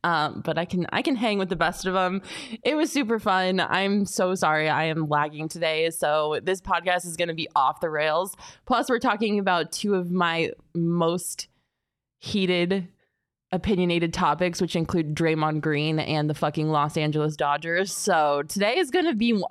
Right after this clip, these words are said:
I'm gonna be on one today. So I hope you all are ready for this. Um, hungover Mac is an off the rails Mac, just like, I think Charles said it if you scroll up in the comments.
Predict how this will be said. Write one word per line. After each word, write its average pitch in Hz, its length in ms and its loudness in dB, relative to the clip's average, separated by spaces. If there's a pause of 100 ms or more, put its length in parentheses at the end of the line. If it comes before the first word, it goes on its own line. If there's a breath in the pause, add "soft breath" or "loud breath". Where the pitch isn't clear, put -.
(160)
I'm 226 220 0
gonna 349 140 2
be 320 200 0
on 143 300 0
one 110 160 2
today. 226 640 0
So 190 200 0
I 190 200 2
hope 285 240 -2
you 320 100 2
all 247 160 4
are 196 220 2
ready 180 240 0
for 185 160 -2
this. 156 400 -2 (340 loud breath)
Um, 160 420 0
hungover 190 400 0
Mac 160 300 0
is 160 140 -2
an 151 100 -2
off 147 240 -2
the 160 80 -2
rails 147 300 0
Mac, 147 340 -4
just 151 320 -4
like, 151 320 -2
I 170 80 -2
think 277 240 -2
Charles 165 380 -2
said 262 140 0
it 277 140 0
if 247 120 -2
you 240 80 -2
scroll 233 320 -2
up 233 160 -4
in 220 60 -2
the 220 100 -2
comments. 220 520 -2